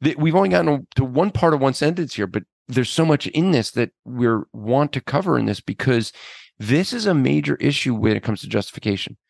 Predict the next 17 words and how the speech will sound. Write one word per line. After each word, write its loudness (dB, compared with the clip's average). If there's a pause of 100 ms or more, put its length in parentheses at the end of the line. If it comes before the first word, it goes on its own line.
(400)
that 0
this 0
is 0
an 4
act 2
that 0
God 2
does, -4
not 0 (120)
we 0
do. 0 (160)
That's -2
a 2
major 0
distinction. -10
So 0
let's, 0